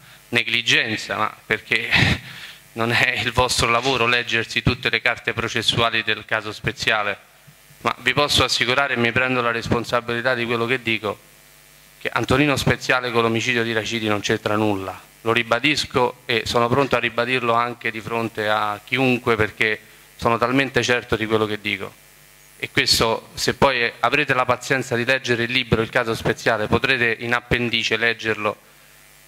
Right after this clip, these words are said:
nelle carte processuali stesse. Detto questo, e mi sentivo di farlo, quindi scusatemi se vi ho annoiato un po',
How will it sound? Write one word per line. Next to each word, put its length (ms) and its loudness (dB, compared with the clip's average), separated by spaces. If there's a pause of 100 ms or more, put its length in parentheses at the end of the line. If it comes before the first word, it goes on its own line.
(420)
nelle 240 2
carte 520 0
processuali 920 2
stesse. 640 -6 (760)
Detto 360 0
questo, 520 0 (840)
e 320 -4
mi 120 -4
sentivo 420 0
di 100 -2
farlo, 360 0
quindi 260 0
scusatemi 760 -2
se 140 -4
vi 160 -2
ho 600 0
annoiato 520 0
un 100 -2
po', 340 0